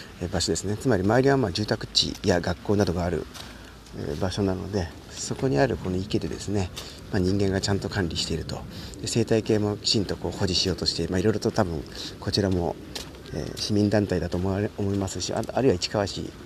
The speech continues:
の、まあ、自治体としてもいろいろとこの公園の、まあ、えー、水環境と、それからその周りのですね、緑地ですね、林、えー、を、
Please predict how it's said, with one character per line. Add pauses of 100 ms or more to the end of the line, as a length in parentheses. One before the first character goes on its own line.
(100)
の、 (140)
ま
あ、
自
治
体
と
し
て
も (460)
い
ろ
い
ろ
と
こ
の (580)
公
園 (100)
の、
ま
あ、 (160)
え
ー、
水 (720)
環
境 (340)
と、
そ
れ
か
ら
そ
の
周
り
の
で
す
ね、
緑
地 (120)
で
す
ね、 (100)
林、 (680)
え
ー、
を、